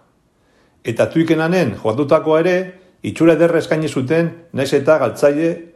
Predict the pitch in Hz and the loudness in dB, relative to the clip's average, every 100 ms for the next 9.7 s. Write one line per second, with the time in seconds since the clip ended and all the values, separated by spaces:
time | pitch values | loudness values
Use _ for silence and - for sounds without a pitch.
0 | _ - 113 104 147 143 165 170 - - | _ -6 -6 0 0 2 2 2 -4 -18
1 | _ _ - 117 147 139 123 175 190 180 | _ _ -2 0 0 2 2 2 0 -4
2 | 185 _ 104 110 135 127 127 113 170 165 | -10 _ -6 0 0 0 0 0 0 -2
3 | - 98 95 - - _ _ _ _ _ | -6 -8 -8 -12 -18 _ _ _ _ _
4 | _ _ _ - 120 196 214 202 185 156 | _ _ _ -2 2 4 2 4 4 4
5 | 170 175 151 131 135 131 143 165 202 196 | 2 0 -2 2 0 2 0 2 2 0
6 | - 127 113 156 151 143 135 127 123 123 | -2 0 2 0 0 -2 -2 0 0 0
7 | 127 160 170 139 127 135 131 123 131 135 | 0 2 4 4 4 0 0 0 0 -2
8 | 139 190 156 92 - _ _ - 107 151 | 0 2 0 -4 -12 _ _ -10 -2 2
9 | 151 160 127 135 143 151 | 2 0 2 4 4 0